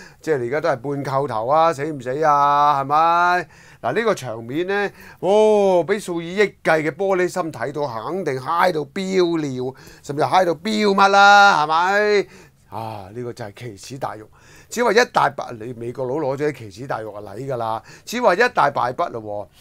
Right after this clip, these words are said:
就係中共拒絕啊，同呢個美國恢復返軍方對話機制，即係話扮晒會武統台灣，費事同佢傾啊，錯，嘥氣。唔係淨係美國，誒，即係國防部長唔見面咁簡單嘅，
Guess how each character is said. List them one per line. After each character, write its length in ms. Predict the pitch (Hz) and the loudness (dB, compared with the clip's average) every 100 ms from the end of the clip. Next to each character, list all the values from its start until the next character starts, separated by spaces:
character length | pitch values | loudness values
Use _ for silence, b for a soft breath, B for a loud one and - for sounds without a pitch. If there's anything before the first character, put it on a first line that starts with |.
| B - | B -2
就 100 | 151 | -2
係 40 | |
中 200 | 151 226 | -2 -4
共 200 | 156 135 | -6 -6
拒 60 | 131 - 120 143 | -8 -10 -10 -10
絕 280 | 135 127 - | -12 -14 -12
啊， 60 | 131 b b b - | -14 b b b -12
同 180 | 135 | -8
呢 60 | 208 | -2
個 100 | 220 | -2
美 200 | 156 170 | 0 0
國 120 | 175 156 | -2 -4
恢 280 | 220 214 | -6 -6
復 160 | 143 139 | -6 -10
返 320 | - 202 151 - b b b b _ - - _ _ _ | 0 2 2 -6 b b b b _ -20 -20 _ _ _
軍 380 | 220 208 196 185 | 2 4 -2 -4
方 480 | - 220 185 143 131 | 2 4 4 2 -2
對 220 | 139 127 | -2 -2
話 260 | 120 107 110 | -4 -4 -6
機 180 | 151 131 | -6 -6
制， 100 | 117 98 - _ _ b b b | -10 -12 -18 _ _ b b b
即 120 | - 247 | -4 2
係 80 | |
話 100 | 202 160 | 4 4
扮 240 | 156 160 | 4 2
晒 320 | 180 175 175 | 2 4 4
會 140 | 160 175 | 2 -2
武 280 | 139 160 | -4 -6
統 180 | 151 196 | -6 -8
台 100 | 156 | -4
灣， 300 | 127 170 196 | -2 -2 -2
費 100 | 151 | -4
事 120 | 131 | -6
同 140 | 110 107 | -8 -14
佢 40 | - | -6
傾 420 | - 170 147 120 | -2 -2 -4 -10
啊， 120 | 110 | -12
錯， 280 | 110 151 - | -12 -12 -12
嘥 320 | - 190 147 | -2 0 0
氣。 180 | 139 120 B B B | -4 -8 B B B
唔 60 | 131 139 | -10 -4
係 180 | 147 | -4
淨 220 | 143 147 135 | -4 -6 -4
係 160 | 135 | -4
美 280 | 131 147 156 | -4 -4 -6
國， 260 | - 151 147 | -6 -8 -6
誒， 180 | 139 139 | -4 0
即 100 | 208 | 0
係 60 | |
國 160 | - 151 | 2 0
防 260 | - 107 117 | 0 -8 -8
部 180 | 123 123 | -8 -4
長 220 | 147 190 | -4 -4
唔 160 | 110 98 | -8 -8
見 180 | 143 | -6
面 180 | 139 120 | -6 -6
咁 160 | 127 135 | -6 -8
簡 240 | 104 131 | -8 -6
單 240 | 151 156 | -4 -2
嘅， 100 | 139 | -4